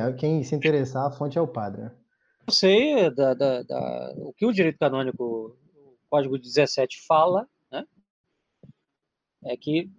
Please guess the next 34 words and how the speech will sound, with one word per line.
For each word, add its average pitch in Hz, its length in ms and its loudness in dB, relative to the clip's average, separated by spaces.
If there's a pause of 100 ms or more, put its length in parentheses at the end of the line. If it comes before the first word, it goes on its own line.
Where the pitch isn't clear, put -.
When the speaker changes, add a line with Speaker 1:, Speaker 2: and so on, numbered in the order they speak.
Speaker 2:
é 127 100 -4
do 135 140 -2
indivíduo 165 400 2
que - 140 -2
entra, 117 280 -6
né? 160 180 -10 (460)
Não, 123 80 -16
não, 123 280 -12 (500)
ele 120 140 -6
não 127 240 -4 (140)
fala 131 320 4 (1120)
dos 160 220 6
outros, - 520 4 (120)
né? 170 80 -4
Até - 140 -4
porque, 208 360 4 (220)
às 160 120 -2
vezes, 196 240 4
as 202 160 4
pessoas 190 400 2
nem 196 160 0
sabem. 123 460 2 (720)
Tem 139 120 -4
gente 165 280 0
que 170 240 0
é 156 60 2
da 160 100 4
família 160 320 0
e - 40 -2
não 190 100 -2
sabe, 143 420 -4 (340)
né? 131 160 -12
Que 131 300 -10 (140)
fulano 135 540 -2